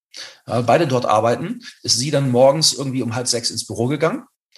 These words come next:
und war vormittags um elf oder so Ähnliches wieder zurück. Da hat er sich um die Kinder gekümmert, hat die zur Schule gebracht oder beziehungsweise zu Hause betreut. Dann ist sie zurückgekommen und er ist dann um elf ins Büro gegangen und war bis tief in der Nacht dort. Ja, also auch solche Folgen, weil einfach,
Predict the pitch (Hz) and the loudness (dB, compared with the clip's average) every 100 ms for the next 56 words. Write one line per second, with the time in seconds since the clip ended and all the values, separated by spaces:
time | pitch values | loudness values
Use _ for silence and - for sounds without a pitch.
0 | - - 107 117 127 127 - 135 147 131 | -14 -8 0 4 6 6 4 0 0 -2
1 | 120 117 120 151 156 123 123 98 120 117 | -4 -4 -4 -4 -4 -4 -2 -2 -4 -4
2 | 113 110 - - 254 - - - - 110 | -4 -4 -2 -2 -4 -8 -18 -20 -6 -2
3 | 117 120 127 120 107 - 135 170 139 156 | 0 -2 -2 -6 -8 -4 -2 0 -2 -4
4 | 135 127 113 - - 156 165 156 123 139 | -4 -6 -6 -8 -6 -8 -8 -4 -2 -2
5 | 139 110 110 107 98 107 123 170 107 - | -4 -6 -4 -4 -4 -2 0 0 -2 -4
6 | 123 - - - - 120 110 175 - 95 | -2 -2 -10 -8 -2 0 0 -2 -4 -4
7 | 98 - 135 - - 76 107 - 123 110 | -8 -4 -6 -6 -8 -4 -2 0 -2 -4
8 | - 117 - 117 127 117 113 104 117 139 | -4 -6 -2 -2 -2 -6 -8 -8 -6 -4
9 | 131 131 131 120 117 120 139 131 127 170 | -4 -6 -4 -4 -4 -6 -8 -8 -6 -6
10 | - - - - _ _ - - _ - | -8 -12 -14 -18 _ _ -20 -20 _ -14
11 | - 127 - 110 104 85 - 131 123 98 | -6 -4 -2 0 0 0 0 -2 -2 -4
12 | 123 120 98 110 120 120 117 117 | -4 -4 -4 -4 -2 0 0 -2